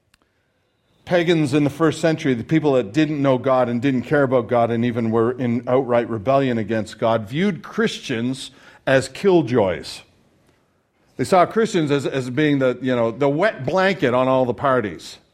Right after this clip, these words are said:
Typically, these Christians would not participate in the forms of Roman entertainment that were available.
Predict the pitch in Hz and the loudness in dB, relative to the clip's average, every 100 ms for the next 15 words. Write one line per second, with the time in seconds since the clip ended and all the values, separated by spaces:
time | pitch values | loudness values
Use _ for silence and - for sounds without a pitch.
0 | _ _ _ _ _ _ _ 208 202 165 | _ _ _ _ _ _ _ 0 0 0
1 | 156 151 156 156 - 165 160 160 151 - | 2 4 2 0 2 0 2 0 0 -4
2 | - - 127 135 127 156 190 196 180 180 | -16 -10 -2 0 2 2 2 2 0 0
3 | 196 214 190 131 120 104 107 - _ _ | 2 0 2 0 2 0 -2 -12 _ _
4 | _ - 131 131 135 170 160 135 131 - | _ -2 2 2 2 2 4 4 0 -2
5 | 139 110 135 147 127 117 131 120 127 143 | -2 0 2 2 2 -2 -2 -4 -4 -2
6 | 139 123 98 87 107 107 110 104 113 110 | 0 0 -2 -2 -2 0 0 0 0 0
7 | 98 85 | -2 -6